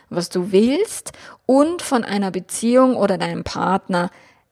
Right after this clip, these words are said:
erwarten würdest. Also, wo du dir denkst, "Na ja, in einer Beziehung sollte man doch." Oder "Mein Partner, meine Partnerin sollte doch. Das ist doch ganz normal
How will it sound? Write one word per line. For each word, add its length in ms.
erwarten 640
würdest. 400
Also, 240
wo 80
du 100
dir 160
denkst, 380
"Na 100
ja, 160
in 180
einer 240
Beziehung 540
sollte 460
man 240
doch." 380
Oder 380
"Mein 280
Partner, 460
meine 220
Partnerin 640
sollte 420
doch. 300
Das 240
ist 240
doch 180
ganz 300
normal 500